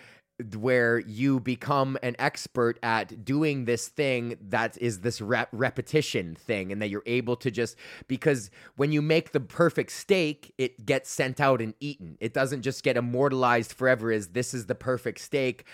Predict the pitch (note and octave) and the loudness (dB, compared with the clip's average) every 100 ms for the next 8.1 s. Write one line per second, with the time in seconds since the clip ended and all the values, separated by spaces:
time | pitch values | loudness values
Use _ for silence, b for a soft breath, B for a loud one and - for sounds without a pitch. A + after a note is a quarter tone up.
0 | B G#2 G2+ C3+ B2+ A#2 C3+ C3+ B2 A#2+ | B -12 -6 -4 -2 0 0 2 2 2
1 | A2+ G#2+ A2 G2+ B2+ D3+ A2 A2+ G#2 G#2 | 0 -2 -2 -2 -2 -2 -2 -4 -4 -4
2 | F#2+ G2+ F#2+ G2 E2 B B B - A#2+ | -4 -6 -4 -6 -8 B B B -4 -4
3 | A2 C#3 F3+ F3+ D#3 A#2+ B2+ A#2+ A#2+ B2 | -2 2 4 4 4 4 4 4 2 4
4 | D#3+ D#3+ - G2 C2+ - F#2 G#2 C3 A#2 | 4 2 -2 -8 -8 -12 -6 -2 -2 0
5 | A#2+ A#2+ - C#3+ B2 - _ C#3+ C#3 - | 2 2 0 2 2 2 _ 2 2 0
6 | C#3+ A#2 G#2 A2+ A2 A2 A2+ - A#2+ A#2 | 0 0 2 0 2 0 -2 0 2 2
7 | - - B B B - - C3 B2+ A#2+ | 0 -10 B B B -8 -2 0 0 -2
8 | F#2+ | -6